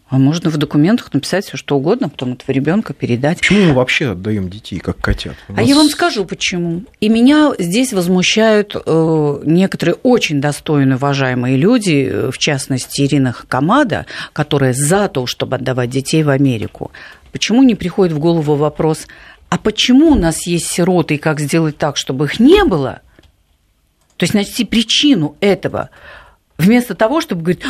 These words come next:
Speaker 1: ну как же они инвалиды, их там в этих домах, э, все бросают, они там умирают, вот, э, давайте лучше в Америку дадим, где тоже их там под холодный душ поставят как наказание или убьют,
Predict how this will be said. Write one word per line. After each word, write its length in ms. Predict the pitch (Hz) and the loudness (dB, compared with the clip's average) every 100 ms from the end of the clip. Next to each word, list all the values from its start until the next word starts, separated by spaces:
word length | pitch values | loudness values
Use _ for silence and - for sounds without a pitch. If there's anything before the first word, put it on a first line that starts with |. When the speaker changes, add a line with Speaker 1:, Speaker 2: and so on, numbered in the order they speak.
| 214 | -4
Speaker 1:
ну 60 | |
как 180 | 226 269 | 0 0
же 100 | 214 | 0
они 220 | 214 214 | 0 2
инвалиды, 600 | 220 208 220 214 247 190 180 | 2 2 2 2 -2 0 -2
их 140 | 180 - | -2 -2
там 180 | 190 | -2
в 60 | 190 | 0
этих 260 | 190 196 175 | 0 0 0
домах, 420 | 185 185 170 - - - | 0 0 -2 -6 -16 -4
э, 100 | 175 | -2
все 200 | - 202 | 0 0
бросают, 600 | 180 185 - 220 220 208 | 2 0 0 4 4 2
они 180 | 175 185 | -2 -2
там 180 | 175 180 | 0 2
умирают, 760 | 185 202 220 262 302 185 139 - - - | 4 4 4 4 4 2 -2 -10 -18 -8
вот, 400 | 165 202 175 - - - | 0 2 2 0 -10 -4
э, 160 | - 185 | 0 2
давайте 400 | 196 254 277 233 | 2 2 2 0
лучше 260 | 233 - | -2 0
в 60 | 220 | 2
Америку 580 | 214 202 156 139 143 147 | 2 2 2 0 -2 -4
дадим, 560 | 143 139 139 135 127 - - _ | -2 -2 -2 -2 -2 -6 -20 _
где 160 | 170 | -4
тоже 320 | 160 123 127 123 | -2 -2 0 -2
их 100 | - | -4
там 240 | 123 123 - | -2 -2 -4
под 140 | - - | -8 -4
холодный 400 | 151 143 143 143 | -2 -2 0 0
душ 180 | 226 - | 0 -2
поставят 380 | 143 - 131 - | -4 -2 -4 -4
как 160 | 131 | -4
наказание 800 | 147 139 143 143 135 131 131 135 | -2 0 0 0 0 0 2 2
или 260 | 143 139 131 - - | 2 0 -2 -10 -4
убьют, 500 | 147 147 180 226 | 0 2 2 2